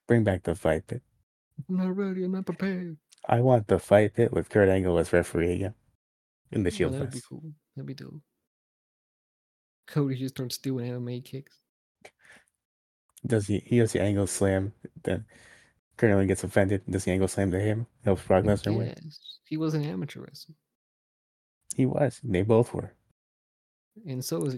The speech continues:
Speaker 2: Xavier Woods.
Speaker 1: Actually, you know what? Contest the match under amateur wrestling rules.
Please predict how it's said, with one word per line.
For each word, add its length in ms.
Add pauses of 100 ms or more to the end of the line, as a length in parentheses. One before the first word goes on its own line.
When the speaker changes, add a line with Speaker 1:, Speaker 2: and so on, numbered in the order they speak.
Speaker 2:
Xavier 360
Woods. 320 (540)
Speaker 1:
Actually, 340
you 40
know 120
what? 160
Contest 480
the 60
match 400 (140)
under 300
amateur 360
wrestling 360
rules. 300